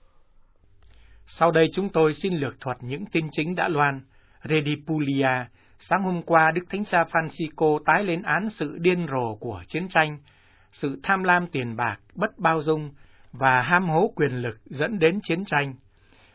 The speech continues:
Vatican, hôm qua Đức Thánh Cha Francisco đã bổ nhiệm Đức Cha Phaolô Bùi Văn Đọc, Tổng Giám mục Giáo phận Sài Gòn, Chủ tịch Hội đồng Giám mục Việt Nam, làm thành viên Bộ Truyền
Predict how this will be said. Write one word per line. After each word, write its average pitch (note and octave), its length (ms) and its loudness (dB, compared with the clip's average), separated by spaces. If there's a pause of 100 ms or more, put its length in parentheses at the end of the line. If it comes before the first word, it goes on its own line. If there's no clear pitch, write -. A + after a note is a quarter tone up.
(160)
Vatican, C#3+ 760 -2 (340)
hôm F3+ 200 0
qua E3 280 6
Đức F3 180 -2
Thánh G#3 160 -4
Cha F#3 120 2 (140)
Francisco E3 600 0
đã F#3 160 0
bổ C3 180 -4
nhiệm C3 360 -6
Đức G3+ 160 -2
Cha E3 240 2
Phaolô D#3+ 380 2
Bùi B2 260 -6
Văn D3+ 240 -2
Đọc, B2 180 -4 (400)
Tổng A2+ 240 -2
Giám F#3+ 200 0
mục D3+ 180 -2
Giáo F3+ 240 0
phận D3 200 -4
Sài B2+ 220 -6
Gòn, A#2+ 340 -4 (160)
Chủ C3+ 240 -4
tịch C3+ 180 -6
Hội C#3 160 -6
đồng A#2+ 260 -6
Giám F3 180 -2
mục B2+ 180 -10
Việt B2 200 -10
Nam, D3 320 0 (320)
làm C3 320 0
thành B2+ 260 -4
viên E3+ 240 -2
Bộ C3+ 240 -4
Truyền A#2+ 200 -6